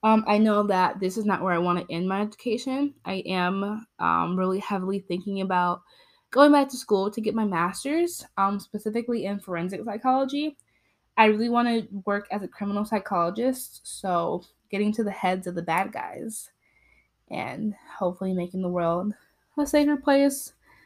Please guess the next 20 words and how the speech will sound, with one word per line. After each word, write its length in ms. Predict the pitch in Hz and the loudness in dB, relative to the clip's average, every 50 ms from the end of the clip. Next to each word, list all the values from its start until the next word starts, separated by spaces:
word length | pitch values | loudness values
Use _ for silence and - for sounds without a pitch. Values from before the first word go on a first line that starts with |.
| _ _ _ _ _ _ _ _ _ | _ _ _ _ _ _ _ _ _
one 200 | - 220 247 254 | 0 4 6 6
less 220 | 262 262 262 262 240 | 8 8 6 4 4
bad 260 | - 247 247 240 233 | 0 -2 -2 -2 -2
guy 120 | 247 247 | -2 -2
at 100 | 247 240 | -2 -2
a 60 | 247 233 | -4 -6
time. 420 | - - - - 240 254 254 - - - - | -4 -6 -6 -4 -4 -6 -8 -6 2 8 10
<laughs> 180 | 349 349 339 - - - - - - - - | 10 10 10 6 0 -8 -14 -18 -20 -20 -20
So 260 | - - - - 247 | -18 -10 -6 -4 -2
I'm 320 | 226 226 220 220 226 240 | 0 0 0 0 0 2
definitely 360 | 233 226 233 233 285 269 262 | 0 0 0 0 -2 -2 -2
looking 180 | 269 262 - 254 | -2 -2 -2 -2
into 220 | 247 247 254 254 | -2 -2 -2 -2
that, 260 | 220 208 196 196 196 - | -2 0 0 0 0 -2
and 80 | 208 | -2
I'm 140 | 202 202 208 | -2 -2 -2
very 180 | 202 196 202 208 | -2 -2 -4 -4
excited 340 | 208 - 220 196 202 196 196 | -6 -6 -4 -4 -4 -4 -4
about 280 | 196 185 180 180 180 | -2 -2 -2 -2 -2
that. 340 | - 170 170 170 170 170 170 | -2 -2 0 0 0 -2 -4